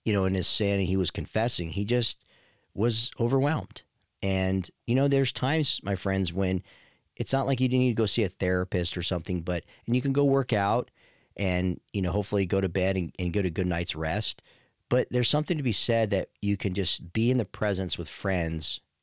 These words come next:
and just hang out. And, and it's like the pressures of life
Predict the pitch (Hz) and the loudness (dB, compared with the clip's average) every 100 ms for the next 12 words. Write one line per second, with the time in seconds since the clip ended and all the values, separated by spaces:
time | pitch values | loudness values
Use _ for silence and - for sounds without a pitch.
0 | - 98 123 - - 135 131 127 - _ | -8 -4 -2 -2 0 2 2 -2 -6 _
1 | _ _ _ _ _ _ _ _ _ - | _ _ _ _ _ _ _ _ _ -2
2 | 104 104 - 104 107 98 120 110 - - | 0 0 0 0 0 2 0 0 -4 -4
3 | - 127 - 139 107 85 82 95 95 78 | -2 0 0 0 0 0 0 0 0 -2
4 | - - | -8 -14